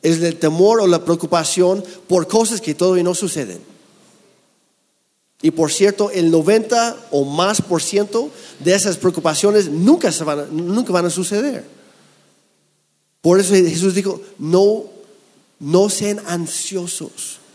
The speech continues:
por el día de mañana. Descansen en las promesas de Dios para hoy. Y Él te va, también te va, te va a ayudar para el día de mañana". Muchas veces, mi plan simplemente es obedecer a Dios hoy.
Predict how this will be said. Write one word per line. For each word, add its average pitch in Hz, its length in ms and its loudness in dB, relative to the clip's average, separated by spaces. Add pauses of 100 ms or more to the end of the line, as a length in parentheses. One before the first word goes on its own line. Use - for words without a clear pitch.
(280)
por 143 100 -2
el 135 60 0
día 135 80 -2
de 127 80 -4
mañana. 120 440 -8 (520)
Descansen 196 920 -2
en 160 140 -6
las 156 140 -4
promesas 156 480 -4
de 151 100 -4
Dios 151 200 -4
para 127 300 -12
hoy. 110 400 -12 (420)
Y 156 160 0
Él 175 100 2
te 175 100 -4
va, 160 280 -4
también 160 280 2
te 160 80 -4
va, 151 600 -6
te 147 80 0
va 151 80 4
a 151 40 2
ayudar 147 280 0
para 143 80 0
el 135 60 0
día 143 100 0
de 127 60 -2
mañana". 127 420 -6 (1400)
Muchas 208 380 -2
veces, 202 560 -2 (400)
mi 170 260 2
plan 233 280 0
simplemente 214 440 0
es 190 140 -2
obedecer 180 500 0
a 170 80 -4
Dios 170 380 -4
hoy. 101 260 -12